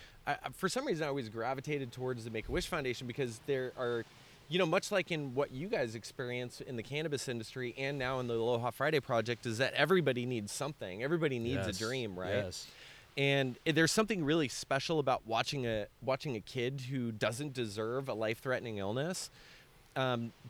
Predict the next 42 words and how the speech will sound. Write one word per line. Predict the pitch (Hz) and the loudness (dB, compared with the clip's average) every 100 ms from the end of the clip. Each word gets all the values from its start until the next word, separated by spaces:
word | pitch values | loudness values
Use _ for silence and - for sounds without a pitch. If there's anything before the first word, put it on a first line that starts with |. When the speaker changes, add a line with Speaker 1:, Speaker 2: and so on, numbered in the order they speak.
| - | -6
Speaker 1:
to, | - 147 135 - - | 4 6 6 0 -2
to | 151 | -2
be | 120 131 | 0 4
able | 165 151 | 6 6
to | 139 135 - | 6 4 2
have | - 165 | 0 2
that | 156 147 | 4 2
moment | 131 147 147 | 2 2 2
of, | 113 | 0
like, | 120 104 | 0 -2
respite | 104 92 117 170 175 - - | -2 -2 0 2 0 0 -8
and | 135 120 | -6 -4
take | - 151 135 | -2 -2 -2
the | |
day | 107 113 139 | 0 4 6
off, | 107 92 - - _ - | 4 2 -6 -18 _ -8
you | 139 | -4
know, | 113 120 - - - | -2 -4 -6 -16 -4
and | 143 | 0
just | 156 - | 0 -2
think | - - 175 180 | -6 -6 -2 0
about | 156 151 | 2 2
that | 160 135 | 2 0
dream, | 101 131 147 123 | -2 -4 -2 -4
or | 101 104 | -6 -4
when | 135 143 | -2 0
they're | 123 | 0
sitting | - 165 160 | -2 -2 -2
in | 135 | -2
the | 120 | -2
hospital | 127 147 - 127 | -4 -4 -2 0
bed, | 110 110 101 | 4 4 6
Speaker 2:
Yes. | 104 87 - | 4 2 -2
Speaker 1:
somebody | - - 185 185 | -4 2 4 6
gets | 170 160 | 6 2
to | 127 | 0
ask | 107 160 - | 0 0 0
them, | 143 127 | 0 2
like, | 117 120 110 - - - - - - _ - - - - - - _ _ - - | 2 2 2 -6 -20 -20 -20 -20 -20 _ -20 -20 -20 -20 -20 -20 _ _ -20 2
"What's | 127 156 | 4 4
your | 185 170 | 4 2
dream? | 127 165 254 101 | 2 0 -2 -10